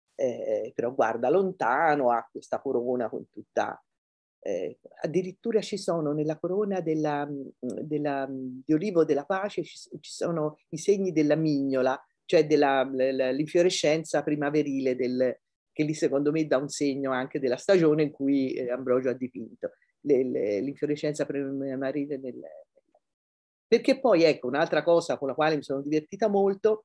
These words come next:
è andare a cercare la, le verità che Ambrogio mette in questa sua immagine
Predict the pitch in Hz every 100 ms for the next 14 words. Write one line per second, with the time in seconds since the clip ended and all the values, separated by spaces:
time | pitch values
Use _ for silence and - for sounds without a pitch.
0 | _ 156 160 170 180 - 165 156 190 196
1 | 185 156 151 - 165 180 185 202 202 196
2 | 226 240 - 170 165 175 175 170 170 208
3 | - 151 151 147 131 139 143 135 113 123
4 | 123 127